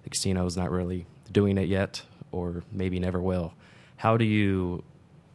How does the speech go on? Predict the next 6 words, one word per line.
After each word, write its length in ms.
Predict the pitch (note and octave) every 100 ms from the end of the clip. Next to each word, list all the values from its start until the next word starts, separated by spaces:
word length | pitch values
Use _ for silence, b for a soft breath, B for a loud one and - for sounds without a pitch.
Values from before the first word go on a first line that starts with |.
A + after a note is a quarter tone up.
| - - -
sort 180 | G#2+ G2
of 80 |
identify 500 | F2 F2 F2+ F2+ F2
which 260 | E2+ F#2 -
neighborhoods 600 | F2 F2 F2+ E2+ - - - - - - -
to 480 | G2 F2 E2 D#2+